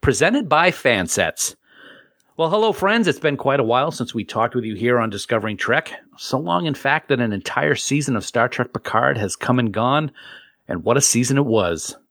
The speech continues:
So now, as we start getting antsy for season three of Discovery to come our way, we are just so thrilled that C B S decided to announce yet another show coming to C B S All Access. And while it may not be Discovery,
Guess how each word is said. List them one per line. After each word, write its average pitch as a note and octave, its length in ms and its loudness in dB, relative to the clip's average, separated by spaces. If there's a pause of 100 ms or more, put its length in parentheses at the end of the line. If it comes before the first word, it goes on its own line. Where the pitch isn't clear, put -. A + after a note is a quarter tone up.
(280)
So - 220 4
now, D#3+ 480 0
as A2+ 160 -2
we C3 100 2
start C#3 360 2
getting B2+ 400 2 (160)
antsy C3 360 0
for A#2 120 0
season A#2+ 360 2
three B2 300 0
of B2 80 2
Discovery A#2 520 2
to A2 40 -2
come A#2+ 220 0
our A#2 120 4
way, A#2+ 360 4 (380)
we F#2+ 180 2
are A#2+ 80 2
just - 240 -2
so C#3 260 2
thrilled B2+ 380 0
that G#2 160 2
C C3+ 160 2
B C3 160 2
S B2+ 140 2
decided A#2 500 2
to A#2+ 140 2
announce A#2 440 2
yet C#3+ 300 0
another E3+ 500 4
show F2 480 0 (220)
coming A#2+ 260 2
to G#2+ 80 0
C - 220 0
B B2 160 2
S A2+ 160 0
All A#2 180 4
Access. - 500 -2 (540)
And G#2+ 140 0
while A#2 220 4
it A2+ 60 0
may C3 140 4
not C3+ 220 2
be C#3 140 2
Discovery, D#3 680 0